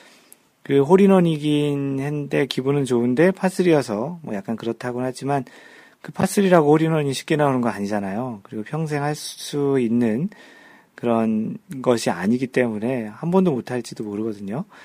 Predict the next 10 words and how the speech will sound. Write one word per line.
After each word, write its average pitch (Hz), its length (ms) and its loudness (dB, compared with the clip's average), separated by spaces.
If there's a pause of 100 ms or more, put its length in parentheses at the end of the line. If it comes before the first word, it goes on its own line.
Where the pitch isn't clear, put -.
(400)
그래서 120 220 -6
이제 117 140 -2
그런 135 280 2
측면에서 131 640 -4
굉장히 113 360 -2
좀 110 180 -8
축하받을 180 600 4
일인 104 280 -2
것 107 100 -10
같고요. 131 600 -2